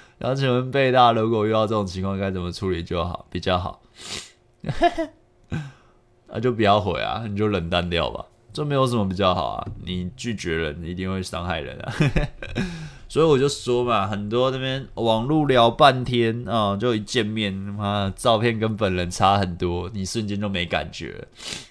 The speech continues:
然后有很多都会说，“哦，我又没有，还没见面前，网友就觉得自己恋爱了。”我就说，“你可能见面后就没有感觉了。”啊，这个啊，这连面都还没见，你看个照片你就没感觉。哎，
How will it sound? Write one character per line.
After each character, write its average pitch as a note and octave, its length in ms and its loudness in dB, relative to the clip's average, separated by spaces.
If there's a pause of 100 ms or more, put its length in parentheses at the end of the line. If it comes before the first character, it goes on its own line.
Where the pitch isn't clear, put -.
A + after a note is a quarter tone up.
(120)
然 G2 120 -4
后 G2+ 120 2
有 C3+ 180 6
很 A#2 160 2
多 B2 160 4
都 C#3 120 6
会 C#3+ 220 4
说 C#3+ 280 -2 (180)
，“哦， E3+ 260 4
我 D#3+ 220 4
又 F#3 140 6
没 E3+ 100 0
有， D#3+ 180 2 (320)
还 D#3 120 0
没 E3 160 0
见 F3+ 180 6
面 F3 180 0
前， D3 240 -2
网 C#3 240 0
友 C#3+ 220 2
就 C#3 120 0
觉 C3 120 -2
得 A#2 60 2
自 B2+ 100 -6
己 A#2 80 -2
恋 G2+ 240 4
爱 F#2+ 220 2
了。” B1 160 -10 (480)
我 - 100 -4
就 A#2 140 2
说 B2 180 2
，“你 B2 80 -2
可 B2 80 2
能 G2 200 2
见 B2 200 0
面 A#2+ 160 0
后 A#2 140 2
就 A2 100 -2
没 G#2 80 0
有 F#2+ 100 0
感 E2 220 0
觉 B1+ 220 -8
了。” - 160 -10 (400)
啊， G#2 100 -2
这 A2 160 2
个 G#2+ 160 4
啊， G2 100 6
这 C#3 140 -2
连 B2 180 2
面 B2 280 -2
都 A#2+ 80 2
还 A2+ 100 2
没 G2 160 0
见， F2+ 320 -2
你 F#2+ 80 -4
看 C3 260 0
个 G#2+ 120 0
照 A#2 240 2
片 B2 200 0
你 G2+ 60 -4
就 G#2 100 0
没 F#2+ 140 -2
感 F2 240 -4
觉。 G#1+ 300 -12 (760)
哎， - 280 -10